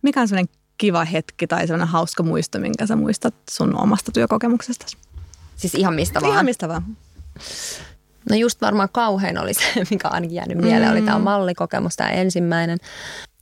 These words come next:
Speaker 2: Mitä vois olla? Kaikissa töissä on ollut niin paljon hyviä. Ähm, mä en osaa nyt nä-, näin nopeasti mainita jotain yhtä,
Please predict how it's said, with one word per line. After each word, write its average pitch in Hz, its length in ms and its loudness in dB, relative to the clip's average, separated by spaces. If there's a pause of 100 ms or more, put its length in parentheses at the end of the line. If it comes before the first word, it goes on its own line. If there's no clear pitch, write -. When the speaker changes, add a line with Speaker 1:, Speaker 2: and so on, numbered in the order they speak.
(360)
Speaker 2:
Mitä - 320 0
vois - 280 0
olla? 101 360 0
Kaikissa 349 340 0
töissä 233 300 0
on 196 80 -2
ollut 196 440 -2
niin 214 380 2
paljon 175 320 0
hyviä. 196 460 0 (1200)
Ähm, 220 180 4 (180)
mä 220 120 2
en 208 80 0
osaa 202 180 0
nyt 190 180 -4
nä-, - 140 -2
näin 190 220 -2
nopeasti - 640 -2 (100)
mainita 190 440 0
jotain 180 400 0
yhtä, 185 420 0